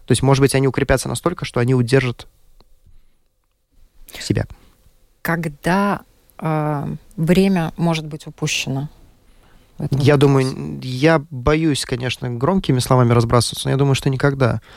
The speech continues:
Speaker 1: Это может быть, э, когда мы начинаем в раннем возрасте заниматься спортом, физическими активностями, продолжаем всю жизнь. Это может быть сколько в интернете различных примеров, когда люди,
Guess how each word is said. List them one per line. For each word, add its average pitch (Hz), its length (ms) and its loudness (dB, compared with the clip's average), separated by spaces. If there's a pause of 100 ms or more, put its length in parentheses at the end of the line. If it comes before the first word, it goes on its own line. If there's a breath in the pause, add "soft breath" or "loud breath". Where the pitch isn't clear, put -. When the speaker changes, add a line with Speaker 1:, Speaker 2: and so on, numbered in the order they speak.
(320 soft breath)
Speaker 1:
Это 147 240 2
может 143 340 2
быть, 135 420 0
э, 123 480 0 (840 soft breath)
когда 131 300 4
мы 135 100 6
начинаем 135 420 2
в 127 40 2
раннем 127 300 2
возрасте 135 460 0
заниматься 123 600 0
спортом, - 420 0
физическими 123 380 0
активностями, 120 420 -4
продолжаем 120 420 2
всю - 160 -2
жизнь. 131 260 4
Это 120 140 2
может 120 260 2
быть 120 160 -2 (260 loud breath)
сколько 127 600 2
в 120 80 -2
интернете 135 520 0
различных 123 760 0
примеров, 127 440 2
когда 117 260 -2
люди, 123 340 2